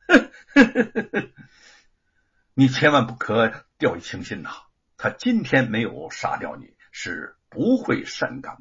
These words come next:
甘休的。沈坤沉吟一会儿，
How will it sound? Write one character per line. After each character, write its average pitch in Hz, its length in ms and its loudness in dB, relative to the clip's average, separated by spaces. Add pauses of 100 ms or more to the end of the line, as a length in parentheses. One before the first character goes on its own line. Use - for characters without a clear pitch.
甘 67 180 -8
休 - 220 -18
的。 - 140 -18 (1800)
沈 196 300 -4
坤 277 240 -2
沉 202 220 -2
吟 247 160 2
一 220 80 -2
会 113 160 -4
儿， 135 240 -2